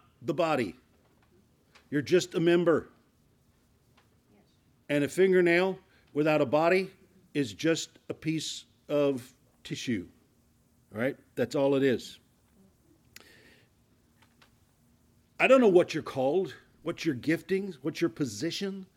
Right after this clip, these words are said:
Speaker 1: It doesn't matter. You can't do it without the rest of the body. Now listen, Paul's discussion here, he's not talking, starting in verse twelve,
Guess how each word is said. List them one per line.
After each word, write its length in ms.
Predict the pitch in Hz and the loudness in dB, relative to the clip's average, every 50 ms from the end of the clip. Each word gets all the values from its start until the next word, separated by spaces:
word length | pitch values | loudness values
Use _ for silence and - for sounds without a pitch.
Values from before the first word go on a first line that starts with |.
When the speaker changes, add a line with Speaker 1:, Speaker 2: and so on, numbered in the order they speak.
| _ _ - - _ _ | _ _ -20 -20 _ _
Speaker 1:
It 80 | - 123 | -14 -4
doesn't 320 | 120 214 214 170 208 196 | -2 -2 0 0 0 0
matter. 400 | 185 196 220 240 247 220 131 - - _ _ _ _ _ _ _ _ _ _ _ _ _ _ | 2 2 0 0 0 -2 -4 -6 -12 _ _ _ _ _ _ _ _ _ _ _ _ _ _
You 140 | - 156 202 | -2 -2 -2
can't 480 | - - - 233 254 262 233 151 123 123 | -2 2 4 4 4 4 0 -4 2 6
do 180 | 226 240 240 254 | 8 8 8 8
it 60 | 220 | 8
without 360 | 214 214 220 214 220 220 - | 8 6 8 6 4 4 4
the 80 | 226 226 | 6 6
rest 720 | 220 254 269 214 165 131 - - - - - - - - - - _ _ _ _ - - - - - - | 8 8 8 6 4 2 -2 -6 -8 -8 -10 -12 -14 -16 -20 -20 _ _ _ _ -20 -20 -20 -18 -4 0
of 320 | 170 185 185 196 185 160 | 2 4 4 4 4 2
the 80 | 180 180 | 0 0
body. 500 | 208 202 185 190 185 165 143 117 90 - _ _ _ _ _ _ _ _ _ _ _ _ | 0 0 2 2 2 2 0 0 -4 -8 _ _ _ _ _ _ _ _ _ _ _ _
Now 140 | - 143 151 | -4 -2 2
listen, 420 | 156 175 156 - - 127 110 98 - _ _ _ _ _ _ _ _ _ _ _ _ _ _ _ _ _ _ _ _ - 202 - _ _ _ _ _ _ _ _ _ _ _ _ _ _ _ | 2 2 2 0 -2 -4 -4 -6 -10 _ _ _ _ _ _ _ _ _ _ _ _ _ _ _ _ _ _ _ _ -20 -20 -20 _ _ _ _ _ _ _ _ _ _ _ _ _ _ _
Paul's 380 | - 190 185 202 208 202 160 151 | -4 -2 0 2 2 0 0 0
discussion 720 | 151 175 160 - - - - 185 185 180 - 185 180 175 | -2 -2 0 0 -4 -4 -4 -4 -4 -2 0 0 -2 0
here, 460 | 151 160 151 147 143 143 143 147 - - _ | 0 0 2 2 2 2 0 -2 -4 -8 _
he's 200 | - - 143 127 | -6 -4 -2 0
not 360 | 123 123 131 151 160 165 - | 0 0 0 0 -2 -6 -10
talking, 400 | - - 156 147 139 - 160 151 | -10 -8 -8 -8 -6 -4 -6 -6
starting 400 | 127 - - 139 123 131 135 131 | -6 -6 -6 -6 -4 -2 -2 -2
in 120 | 131 123 117 | -2 -2 -2
verse 280 | 117 139 143 - - | -4 -6 -8 -8 -10
twelve, 520 | - - - 151 151 147 156 156 147 139 | -16 -10 -8 -6 -6 -4 -4 -6 -6 -8